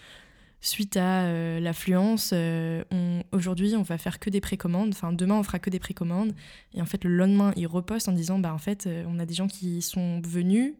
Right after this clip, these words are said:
qui ne savaient pas qu'il y avait des précommandes, donc on annule les précommandes. Et tu vois, eux, ils savent pas gérer non plus. Et, euh, ce qui est horrible, parce que du coup,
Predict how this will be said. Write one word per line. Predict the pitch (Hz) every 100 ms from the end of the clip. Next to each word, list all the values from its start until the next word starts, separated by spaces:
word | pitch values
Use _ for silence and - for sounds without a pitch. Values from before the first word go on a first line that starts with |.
| -
qui | -
ne | 185
savaient | 175 165
pas | 190
qu'il | 185
y |
avait | 170
des | 170
précommandes, | - 185 175 208 208
donc | 170 -
on | 180
annule | 185 190
les | 180
précommandes. | - 180 180 220 - - - - _ -
Et |
tu | - 180
vois, | 208 214 220
eux, |
ils | 202
savent | - 175
pas | -
gérer | 170 175 180
non | 202
plus. | - 277 -
Et, | 175 170
euh, | 165 165 165 - _ _ _ _ _ -
ce | -
qui | 185
est |
horrible, | 180 226
parce | 220 170
que | 175
du | 170
coup, | - 247